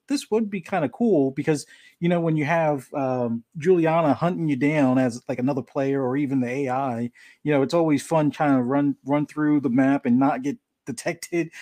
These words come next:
and, and try not to get sniped from a long <laughs> distance type of thing as well. So I, I, I'd be curious to see what it's like if, as far as, you know, Xbox being known for multiplayer games and, and that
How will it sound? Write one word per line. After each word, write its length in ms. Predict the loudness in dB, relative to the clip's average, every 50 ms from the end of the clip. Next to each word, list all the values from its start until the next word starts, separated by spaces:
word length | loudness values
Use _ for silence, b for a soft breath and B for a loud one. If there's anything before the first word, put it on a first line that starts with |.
| B B B
and, 240 | -2 0 0 0 0
and 180 | 0 -2 0
try 180 | 0 0 0 0
not 180 | 0 -2 -4 -6
to 60 | -4
get 180 | -4 -4 -4
sniped 380 | -4 -2 0 -2 -2 -2 -4 -6
from 120 | -4 -2
a 40 | -2
long 240 | 2 4 2 2 2 0
<laughs> 40 | -4
distance 460 | -2 0 0 0 -2 -6 -6 -6 -6
type 260 | -4 -4 -6 -6 -6
of 80 | -12 -14
thing 240 | -8 -6 -4 -2 -2
as 140 | -2 -4 -4
well. 300 | -4 -2 -2 -2 -2 -4
So 280 | -4 -4 -4 -4 -4 -6 B B B B B B B B B
I, 140 | -8 -8 -6 -6 -4
I, 220 | -4 -4 -4 -6 -6 -2 0 0
I'd 100 | 0 0
be 80 | -2 -6
curious 380 | -4 -2 0 0 0 0 -2 -4
to 60 | -8
see 240 | -6 -4 -4 -2 0
what 160 | 0 0 0
it's 220 | -2 -4 -6 -6
like 320 | -4 -2 -2 -2 -4 -4 -6
if, 160 | -6 -6 -6 _
as 160 | -8 -8 -8 -4
far 280 | -2 -2 0 2 2
as, 200 | 0 0 -2 -8 _ _ _ _ _ _ _ _ _ _ _ _ _ _ -2
you 100 | 2 2
know, 220 | 4 2 2 -2 _ _ _ _ _ _ _ _ _ _ _ -4
Xbox 420 | -4 -4 -4 -2 0 0 0 0 0
being 220 | 0 2 2 4
known 240 | 4 2 2 0 0
for 320 | 0 2 4 4 4 4
multiplayer 560 | 4 2 0 0 -4 -4 0 2 2 2 2 2
games 440 | 0 0 2 0 0 0 0 0
and, 220 | 0 2 2 0 0
and 240 | -2 -2 -2 0 0
that 180 | 0 -2 -4